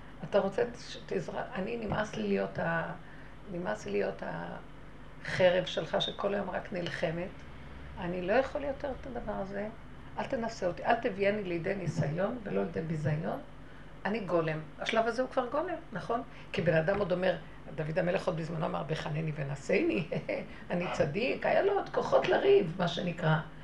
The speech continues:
אני כבר לא יכולה לריב. לא יכולה, אין לי כוח. אם בחוץ, אני לא. אם בפנים, כל היום אני רבה. גם זה כבר אין לי כוח. הגיע הזמן שאני לא יכולה לריב עם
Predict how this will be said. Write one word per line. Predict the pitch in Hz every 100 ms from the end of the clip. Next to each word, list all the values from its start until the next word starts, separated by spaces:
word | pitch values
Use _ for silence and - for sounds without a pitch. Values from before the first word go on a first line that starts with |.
| - - -
אני | 202 220
כבר | -
לא | 208 202
יכולה | 220 202
לריב. | 190 170 185 180 - - - - - - - - -
לא | 196
יכולה, | 277 277 285 311
אין | 247
לי | 277 302
כוח. | 311 320 311 - - - - - -
אם | 175
בחוץ, | 160 - 156 165 -
אני | 208 196 202
לא. | 196 147 - - - - - -
אם | 160
בפנים, | 160 - 196 349 440 - - - - - - - - - - -
כל | 208 302
היום | 285 240
אני | 190
רבה. | 156 156 151 196 - 175
גם | 180 170
זה | 190 262
כבר | - 220
אין | 180
לי | 175
כוח. | - - 156 - - - - - - -
הגיע | 170 247
הזמן | 254 240 240
שאני | 202 190
לא | 214
יכולה | 233 - 196 202
לריב | 196 196
עם | 202